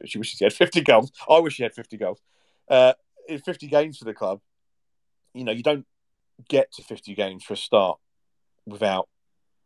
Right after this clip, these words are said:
having, you know, ha-, having that ability in there. And, um, she's only young and is growing. And I know when I pass it over to a minute, I know exactly what you're gonna say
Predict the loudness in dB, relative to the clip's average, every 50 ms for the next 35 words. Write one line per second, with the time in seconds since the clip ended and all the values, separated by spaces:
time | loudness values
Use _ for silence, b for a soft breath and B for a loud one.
0 | _ -10 -8 -8 -8 -12 -10 -6 -2 0 0 2 2 2 2 0 -2 -2 -4 0
1 | 0 0 0 2 0 0 0 0 -2 -2 -4 -4 -4 -6 -10 -10 -10 -10 -12 -12
2 | -12 -12 -14 -14 _ _ -2 0 0 0 -4 -8 -10 -12 -16 _ _ _ _ _
3 | _ _ _ _ _ _ _ 2 2 4 4 2 0 -2 -4 -6 -8 -8 -8 -10
4 | -10 -12 _ _ -12 -6 2 2 2 4 4 2 2 2 0 0 -2 -8 -16 _
5 | _ _ _ _ _ _ _ _ _ -2 0 0 0 -2 -4 -6 0 4 6 6
6 | 6 6 4 2 -2 -4 -10 -12 _ -12 -12 -12 _ -4 -2 -2 -2 -6 -8 -12
7 | -12 -8 _ 2 2 4 6 6 6 6 4 2 -2 -2 _ 0 0 2 _ 2
8 | 2 2 2 -4 -4 -4 -6 -12 -10 -6 -6 -4 -4 -4 -6 -6 -8 -8 -6 -8
9 | -8 -8 _ -10 -8 -8 -6 -4 -4 -4 -4 -6 -8 -8 -2 0 0 0 0 -4
10 | -10